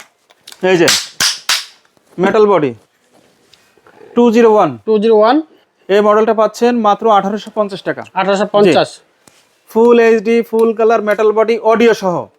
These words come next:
Speaker 2: অডিও সহ।
Speaker 1: সাথে তিন বছরের ফুল রিপ্লেসমেন্ট গ্যারান্টি। মাত্র আঠারোশো পঞ্চাশ।
Speaker 2: আচ্ছা।
Speaker 1: এরপরে যাব আরো একটা মডেলে, Samtec ব্র্যান্ডের।
Speaker 2: হুম।
Speaker 1: এই যে এটা। এটাও কিন্তু আপনার মেটাল বডি।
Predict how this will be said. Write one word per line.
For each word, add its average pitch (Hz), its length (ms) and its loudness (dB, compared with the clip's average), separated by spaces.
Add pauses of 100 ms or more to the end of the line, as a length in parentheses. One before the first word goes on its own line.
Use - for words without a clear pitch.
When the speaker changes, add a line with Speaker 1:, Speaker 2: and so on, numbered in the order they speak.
(100)
Speaker 2:
অডিও 202 240 -2
সহ। 156 360 -6
Speaker 1:
সাথে 196 300 -2
তিন 214 200 0
বছরের 220 360 0
ফুল 220 160 -2
রিপ্লেসমেন্ট 214 500 -4
গ্যারান্টি। 202 420 -2 (720)
মাত্র 202 340 0
আঠারোশো 208 420 0
পঞ্চাশ। 208 420 -2 (380)
Speaker 2:
আচ্ছা। 170 440 -4 (240)
Speaker 1:
এরপরে 220 340 0
যাব 233 160 0 (100)
আরো 208 180 2
একটা 233 200 -2
মডেলে, 202 360 0 (340)
Samtec 208 300 -2
ব্র্যান্ডের। 202 360 0 (100)
Speaker 2:
হুম। 208 460 -4
Speaker 1:
এই 202 80 2
যে 202 120 2
এটা। 151 200 -2 (920)
এটাও 190 240 0
কিন্তু 220 220 -2
আপনার 220 220 -2
মেটাল 208 260 0
বডি। 175 300 0